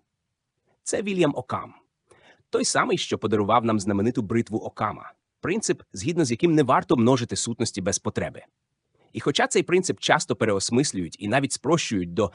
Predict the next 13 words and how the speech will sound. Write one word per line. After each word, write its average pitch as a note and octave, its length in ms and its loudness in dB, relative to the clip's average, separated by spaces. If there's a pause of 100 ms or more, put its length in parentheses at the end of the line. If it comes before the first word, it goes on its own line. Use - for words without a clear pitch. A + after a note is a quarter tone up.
(100)
«не C3+ 160 2
ускладнюй», A2 760 -2
де G2 200 0
можна A2 300 2
спростити, - 640 -6 (320)
суть F3+ 380 -6
залишається. - 760 -2 (680)
Якщо - 300 -2
є F#3+ 140 2
простіше A#2 460 -4
пояснення, D#3+ 600 0 (300)
обирай G#2 400 0
його. - 320 -14